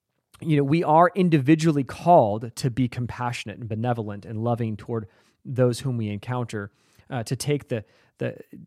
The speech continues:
to, to, to take those character standards, uh, of the Christian life or the miraculous works of Jesus, which again are, uh, just to be clear, the miraculous works of Jesus were specifically to validate his message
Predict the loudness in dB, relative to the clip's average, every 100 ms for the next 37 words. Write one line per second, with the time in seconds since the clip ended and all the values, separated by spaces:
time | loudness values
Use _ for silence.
0 | -18 -10 -8 -6 -6 -8 -10 -12 -6 -4
1 | -2 2 4 2 -2 -6 0 0 0 -2
2 | -4 -4 -2 -2 -2 -4 -8 -14 -16 _
3 | _ _ -10 -6 -4 -6 _ _ -4 0
4 | 0 0 -2 -2 -4 -2 -2 -4 -10 _
5 | _ _ -4 -2 0 0 0 2 2 2
6 | 0 -2 -2 0 2 0 -4 -8 -8 0
7 | 0 0 -4 -6 -6 -2 -2 -2 -2 -2
8 | -2 _ _ _ _ -18 -8 -6 -4 -6
9 | 0 0 0 -4 _ _ -6 -2 -2 -2
10 | -4 -2 -4 -4 -4 -2 -2 -4 -8 -10
11 | -12 _ -16 -6 -6 -4 0 0 0 -4
12 | -6 -4 -4 -2 0 0 0 -2 -4 -6
13 | -4 -4 -2 -4 -2 -2 -2 -6 -10 -12